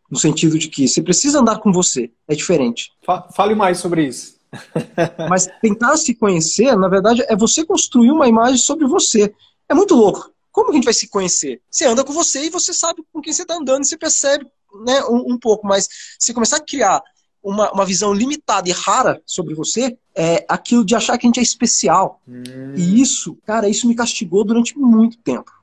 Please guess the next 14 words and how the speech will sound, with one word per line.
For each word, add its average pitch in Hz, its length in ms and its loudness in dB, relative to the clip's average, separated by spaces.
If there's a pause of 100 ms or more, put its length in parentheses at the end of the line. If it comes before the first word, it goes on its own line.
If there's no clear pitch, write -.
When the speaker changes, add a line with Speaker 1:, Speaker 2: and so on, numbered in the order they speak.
(120)
Speaker 1:
Muito 202 420 4
tempo. - 240 -14 (100)
Porque - 180 -2
a 196 40 4
gente 240 300 0
tende, 226 500 2
em 160 160 2
algum 165 240 4
de-, 220 80 4
em 185 240 0
algum 190 220 2
momento 214 320 4
da 160 100 2
vida, 165 400 2